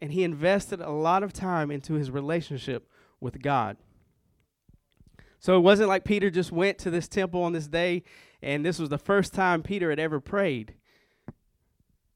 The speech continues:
He had an investment in the king, in the relationship with God. He invested behind closed doors.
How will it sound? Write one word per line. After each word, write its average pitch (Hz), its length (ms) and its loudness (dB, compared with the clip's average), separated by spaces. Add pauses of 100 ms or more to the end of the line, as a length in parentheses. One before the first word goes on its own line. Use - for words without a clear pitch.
(280)
He 151 220 -8
had 147 220 -4
an 139 200 -8
investment 131 680 -4
in 139 180 -8
the 135 60 -6
king, 147 320 -12 (680)
in 143 60 -10
the 131 80 -2
relationship 143 500 -2
with 120 160 -8
God. 120 380 -4 (2750)
He 147 140 -8
invested 143 500 -2
behind 135 320 -6
closed 123 320 -8
doors. 131 480 -4